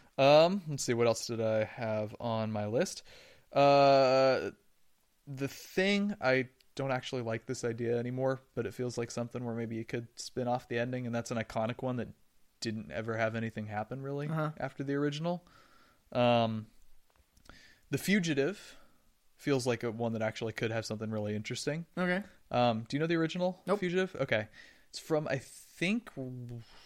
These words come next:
Speaker 1: nineteen ninety, early nineties at least.
Speaker 2: Mm-hmm.
Speaker 1: It's Harrison Ford is a doctor whose wife gets murdered.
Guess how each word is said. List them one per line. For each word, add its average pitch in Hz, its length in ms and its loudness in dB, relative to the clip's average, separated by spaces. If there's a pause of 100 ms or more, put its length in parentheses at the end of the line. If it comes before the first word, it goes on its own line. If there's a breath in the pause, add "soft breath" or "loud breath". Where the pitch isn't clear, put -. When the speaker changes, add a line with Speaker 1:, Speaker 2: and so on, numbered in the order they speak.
(200 soft breath)
Speaker 1:
nineteen 127 440 -4
ninety, 110 540 -2 (100)
early 131 260 0
nineties 107 400 -6
at - 80 -12
least. 107 360 -8
Speaker 2:
Mm-hmm. 175 160 -2
Speaker 1:
It's - 260 -10 (200)
Harrison 143 380 0
Ford 139 360 2
is 120 140 -2
a 120 160 2
doctor 123 680 0 (440 soft breath)
whose 123 300 0
wife 127 240 2
gets - 180 -2
murdered. 120 500 0